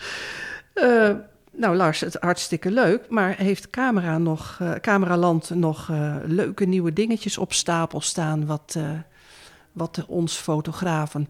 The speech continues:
prikkelt? Of de enthousiaste fotograaf, amateurfotograaf, hobbyfotograaf, roep het allemaal maar.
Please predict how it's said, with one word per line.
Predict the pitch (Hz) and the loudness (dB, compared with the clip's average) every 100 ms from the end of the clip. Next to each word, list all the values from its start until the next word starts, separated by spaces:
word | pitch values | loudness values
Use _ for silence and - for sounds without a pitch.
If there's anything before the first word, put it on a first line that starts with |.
| _ | _
prikkelt? | 196 214 226 208 - | 2 2 0 -4 -4
Of | 143 | -6
de | - - | -4 -4
enthousiaste | 156 160 151 220 220 - | -4 -4 -4 -4 -4 -6
fotograaf, | 208 208 196 190 - 185 180 - | -4 -2 -4 -6 -6 -4 -4 -4
amateurfotograaf, | 165 127 - 202 - - 240 190 196 190 190 | -4 -4 -2 -4 -4 -8 -10 -8 -6 -6 -6
hobbyfotograaf, | 175 196 226 - 196 - 190 185 | -4 -4 -4 -6 -8 -6 -8 -6
roep | 170 220 | -6 -6
het | - - | -6 -8
allemaal | 202 202 196 | -8 -8 -10
maar. | 190 185 175 | -10 -12 -14